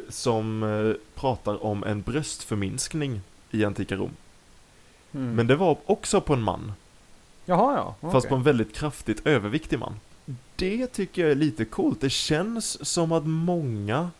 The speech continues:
Speaker 1: ingreppen rent historiskt som vi, som man kan hitta, som man kan läsa om, fokuserar mer på männen, ka-, i-, se-, absolut inte uteslutande på män, men mer på män än vad jag hade förväntat mig.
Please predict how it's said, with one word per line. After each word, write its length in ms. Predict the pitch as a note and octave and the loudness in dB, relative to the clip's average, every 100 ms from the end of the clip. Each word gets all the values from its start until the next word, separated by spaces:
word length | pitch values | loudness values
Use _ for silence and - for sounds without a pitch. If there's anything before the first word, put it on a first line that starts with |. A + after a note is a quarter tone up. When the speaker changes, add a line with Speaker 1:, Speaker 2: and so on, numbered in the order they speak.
| - - - - - - - | -20 -20 -20 -20 -20 -20 -2
Speaker 1:
ingreppen 960 | F3+ D#3+ G#2 F#2+ G#2 G2+ - A2 A2+ - | 2 4 2 0 -2 -2 0 0 0 -2
rent 300 | C3+ E3+ F3 | -2 -2 -2
historiskt 540 | F#3 - G#2+ G#2+ A#2 | -4 0 0 0 0
som 180 | - B2 | 0 0
vi, 340 | A2 G#2 G#2 - - | 2 0 -2 -8 -10
som 160 | - | -2
man 100 | A2 | -2
kan 140 | G#2 G#2+ | 0 0
hitta, 320 | D3 - C3 | 0 0 -6
som 100 | D#3 | -2
man 100 | D#3 | -4
kan 140 | D3+ | -2
läsa 280 | D#3 A#2+ - | 0 0 2
om, 160 | A2 F#2 - - - - - | 0 0 -10 -20 -20 -20 -10
fokuserar 1120 | - B2 B2+ - - A#2+ G#2+ G#2 G2+ G#2 A2 - - - | -6 -2 0 0 2 2 4 2 2 0 0 -6 -16 -10
mer 340 | A2+ A#2+ F3 G3+ | -2 2 2 2
på 220 | - F3 | 0 0
männen, 840 | E3 D#3 A#2 F#2+ G2 G#2 A2 G#2+ - - | 0 0 0 0 -2 -2 -2 -4 -10 -6
ka-, 120 | C#3+ | -4
i-, 240 | - C#3+ A#2 | 0 2 2
se-, 140 | - - | 0 -2
absolut 380 | C3+ D3+ C#3+ F#3 | -2 -2 0 -2
inte 160 | D#3+ | -2
uteslutande 680 | B2 A2+ - A#2 C3 E3 D#3+ | -2 -2 -2 -2 0 -2 -2
på 120 | D#3+ | -2
män, 220 | C#3 G2+ | -2 0
men 180 | G2+ G#2 | 0 -2
mer 200 | G#2+ C#3+ | 0 -2
på 180 | E3 F3+ | -2 -2
män 320 | D#3+ G#2 G2+ | 0 0 0
än 80 | A2 | -2
vad 100 | A2+ | 0
jag 80 | - | -2
hade 140 | F#2 | -4
förväntat 540 | - G#2+ F3 G3 - - | -6 -4 -4 -4 -8 -8
mig. 180 | - | -12